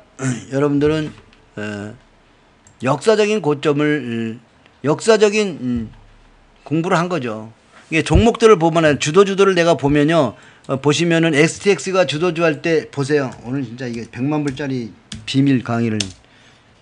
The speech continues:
이 열린 강좌에 다 해버리네. 자, 어디서 다 나왔어요? 이천삼 년, 여기 보면은 이천삼 년에,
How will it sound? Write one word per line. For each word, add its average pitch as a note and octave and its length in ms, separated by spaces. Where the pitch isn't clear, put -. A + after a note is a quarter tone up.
이 G#2 100
열린 B2+ 280
강좌에 B2 300
다 G#2 160
해버리네. G2+ 460
자, F#2+ 260
어디서 C#3 240
다 D#3+ 120
나왔어요? A#2+ 460
이천삼 D#3+ 520
년, D#3 280
여기 C#3 160
보면은 C3+ 440
이천삼 D3+ 520
년에, D3 380